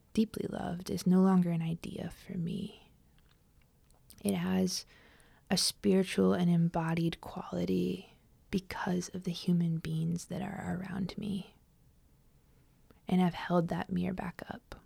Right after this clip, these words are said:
to me. And so I feel authentic, I feel known, I feel seen, I feel loved, understood even, which is its own miracle.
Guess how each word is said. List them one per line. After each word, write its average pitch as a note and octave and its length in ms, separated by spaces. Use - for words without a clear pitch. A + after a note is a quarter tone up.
to - 140
me. F3+ 340
And F#3 220
so F#3 760
I F#3+ 100
feel F#3 260
authentic, G#3 920
I F#3 80
feel F3+ 240
known, E3+ 680
I F3 60
feel - 200
seen, E3 800
I F3+ 40
feel - 200
loved, D#3+ 760
understood E3+ 680
even, F3 560
which - 200
is F3 120
its F#3 200
own F3 220
miracle. - 680